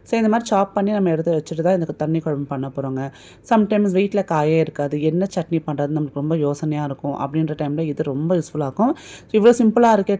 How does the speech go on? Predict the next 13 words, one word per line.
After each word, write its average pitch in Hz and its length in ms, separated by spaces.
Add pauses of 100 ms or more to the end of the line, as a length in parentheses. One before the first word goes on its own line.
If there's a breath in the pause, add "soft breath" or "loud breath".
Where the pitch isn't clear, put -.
டேஸ்ட் 180 200
எப்படி 180 120
இருக்குன்னு 160 300
யோசிச்சிங்கன்னா 165 420 (100)
பிரமாதமா 175 520
இருக்கும். 185 360 (260 loud breath)
நான் 165 160
ஒரு 156 180
கிண்ணம் 214 340
ஃபுல்லா 196 340
வச்சேன், - 180
நம்ப 180 360
மாட்டீங்க, 160 280